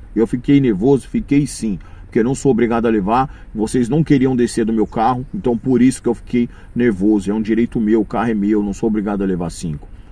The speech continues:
Agora falar que eu tratei mal, quem vê aqui, lê isso aqui e pensa que a gente foi pra via de fatos, entendeu? Não é bem assim que acontece. Cada dia tá ficando mais difícil trabalhar nesses aplicativos, olha, tá complicado.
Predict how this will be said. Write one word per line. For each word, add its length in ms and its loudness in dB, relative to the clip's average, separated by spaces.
Agora 260 -4
falar 300 -2
que 100 -6
eu 60 -4
tratei 400 -4
mal, 320 -4
quem 180 -4
vê 180 0
aqui, 300 0
lê 120 4
isso 180 0
aqui 260 2
e 60 4
pensa 260 -2
que 260 0
a 80 -4
gente 160 -4
foi 120 2
pra 160 2
via 180 4
de 80 2
fatos, 400 -2
entendeu? 340 -2
Não 80 -2
é 60 -2
bem 160 -2
assim 160 -6
que 80 -6
acontece. 420 -8
Cada 220 -2
dia 140 0
tá 120 -2
ficando 320 -2
mais 320 4
difícil 520 0
trabalhar 400 0
nesses 260 -2
aplicativos, 720 -4
olha, 160 -4
tá 140 -6
complicado. 500 -8